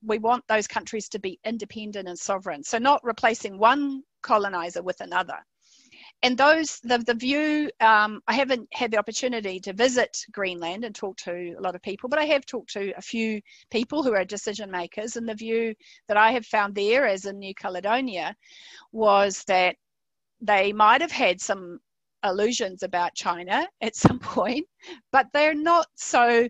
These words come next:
uh, um, idealistic about what China might offer anymore. So, you know, there's a saying, uh, Mao Zedong had a famous,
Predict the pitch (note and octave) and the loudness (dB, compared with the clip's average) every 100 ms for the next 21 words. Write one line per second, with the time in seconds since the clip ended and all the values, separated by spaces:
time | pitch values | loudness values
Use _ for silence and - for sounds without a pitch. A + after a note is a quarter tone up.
0 | _ _ _ - G3+ G#3 F#3+ F#3 - G3+ | _ _ _ 0 2 4 2 -2 -2 0
1 | F#3+ F#3 F#3 F3+ - - A3 G#3+ G#3 A3 | 2 0 -6 -14 -4 2 4 4 0 -2
2 | - F3+ F#3 F#3 F3 - F#3+ - G3+ F#3+ | -2 -4 -4 -2 -2 0 -4 -4 -6 -6
3 | F3 E3+ F#3 - F#3+ F3 F#3 F3+ D#3+ - | -6 -6 -6 -8 -10 -10 -10 -8 -8 -12
4 | _ _ _ _ _ - C4 B3+ A#3+ A#3 | _ _ _ _ _ 0 6 8 8 4
5 | _ B3+ C#4 C4 B3 B3 - C4 D4 D#4 | _ -4 2 4 4 0 4 4 4 2
6 | C#4 - A3+ G#3+ F#3+ G3 B3 B3+ C#4+ C4 | -2 4 6 6 2 -2 0 0 2 0
7 | G3+ F#3+ G3 G3+ F#3+ F#3 - - | 0 2 0 0 -4 -6 -10 -14